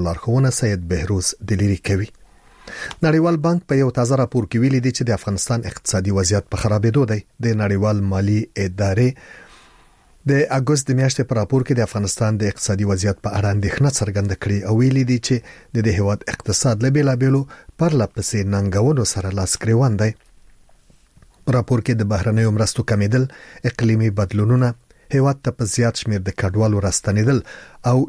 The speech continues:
جیولو-، جیوپولیټیکي لانجې، چې احتمالاً اشاره یې د افغانستان او پاکستان ترمنځ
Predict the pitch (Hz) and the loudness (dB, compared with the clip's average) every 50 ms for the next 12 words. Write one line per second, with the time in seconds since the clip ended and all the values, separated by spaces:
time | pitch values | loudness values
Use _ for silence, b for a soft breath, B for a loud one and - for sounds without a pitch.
0 | 123 113 120 123 120 117 113 - _ _ _ _ - 117 113 - - 123 110 110 | 0 0 2 2 2 0 -2 -6 _ _ _ _ -4 -4 -4 -2 -4 -4 0 2
1 | 123 117 - - 120 107 110 107 - - 101 - - 139 123 113 107 104 98 - | 0 0 0 0 0 0 0 0 0 -2 -2 0 0 0 2 2 0 0 0 0
2 | 135 123 - - 151 - 117 90 - - 120 127 131 139 143 139 - - 113 - | 0 0 0 -2 -4 -4 -4 -4 -2 0 0 2 2 2 2 0 0 -2 -4 -2
3 | - 117 117 120 120 110 107 95 - - 104 95 - 117 107 101 - 104 - - | 0 0 2 2 2 0 0 -2 -2 -4 -4 -4 -2 -2 -2 -2 -2 -4 -6 -4
4 | - - 120 110 107 - 113 117 135 135 117 95 | -2 -2 0 0 0 0 0 2 2 2 2 0